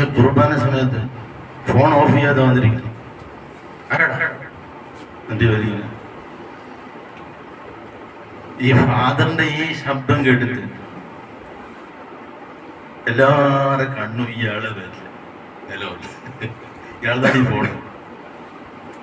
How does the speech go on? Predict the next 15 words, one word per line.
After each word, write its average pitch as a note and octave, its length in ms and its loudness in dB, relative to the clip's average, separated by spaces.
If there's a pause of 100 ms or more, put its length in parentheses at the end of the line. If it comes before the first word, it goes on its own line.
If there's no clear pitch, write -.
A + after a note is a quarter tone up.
(800)
ഇയാള് A2+ 200 2
വല്ലാതെ B2 800 4 (400)
പ്രയാസം, A2 540 -2 (140)
പ്രയാസമായിപ്പോയി. F#2+ 600 -6 (240)
എല്ലാവരും B2 500 4
ഇയാള് B2+ 240 -2
തുറച്ചു B2 320 2
നോക്കുകയാണ് A2+ 360 6
ഇങ്ങനെ. - 220 -8 (1300)
കുർബാന A2+ 400 2
സമയത്ത് A#2+ 500 4
ഫോൺ G#2 200 0 (1080)
പള്ളിയിൽ G#2 300 0
നിന്നുകൊണ്ട് C#3 300 6
അങ്ങനെ B2 260 0